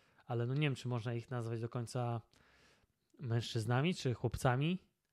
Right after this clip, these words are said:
jeszcze. Ciężko mi powiedzieć. Większość z nich miała problemy od szkoły podstawowej i już w szkole podstawowej byli strasznie gnębieni i byli gdzieś tam wykorzystywani, albo też w domu rodzinnym byli wykorzystywani i to bardzo obniżyło ich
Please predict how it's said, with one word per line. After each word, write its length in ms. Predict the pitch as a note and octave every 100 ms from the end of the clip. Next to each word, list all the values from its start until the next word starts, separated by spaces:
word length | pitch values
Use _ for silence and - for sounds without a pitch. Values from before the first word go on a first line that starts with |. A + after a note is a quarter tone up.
| _ - - _ -
jeszcze. 460 | C3+ B2 - D3+ F3 _ _ _
Ciężko 280 | - A#2+ -
mi 60 | A#2
powiedzieć. 440 | A#2 A#2 E3+ - _ _ - - _ _ _ _ _ _ _
Większość 500 | D3 A#2+ G#3 - F3
z 40 | C3+
nich 360 | D#3 G#3 - -
miała 400 | C#3 C3+ C#3+ C#3
problemy 840 | - C#3 C3+ C#3 C#3 C#3 C3+ - -
od 220 | C#3+ -
szkoły 260 | - C#3 B2
podstawowej 600 | C3 - A#2+ A2+ C#3+ F3+ - - _
i 60 | C#3+
już 260 | C3 C3+ -
w 60 |
szkole 240 | - D#3 D#3
podstawowej 420 | C#3+ - C#3+ C3+
byli 200 | B2+ A#2+
strasznie 380 | - C3+ - B2
gnębieni 580 | B2 A#2+ A#2+ G#2+ G2 - _ -
i 1080 | D3+ B2 A#2 A#2 A#2 A#2 A2+ A2+ A2+ A2 A2
byli 200 | G#2+ A#2+
gdzieś 200 | - A#2+
tam 160 | C3 A#2+
wykorzystywani, 760 | - A#2+ A2+ B2 B2 C3+ C#3
albo 240 | B2+ B2 C3
też 220 | C#3 A#2+
w 40 |
domu 240 | A2+ C3 C3
rodzinnym 460 | A#2+ C3 A#2+ A2+
byli 160 | A2 G#2+
wykorzystywani 800 | A2 A2+ G2+ - A2+ B2 B2+ A#2+
i 60 |
to 160 | - B2
bardzo 640 | B2 C3 A2+ B2+ B2+ B2+ -
obniżyło 560 | B2 B2+ A#2 B2 B2
ich 380 | C3 B2 A#2 -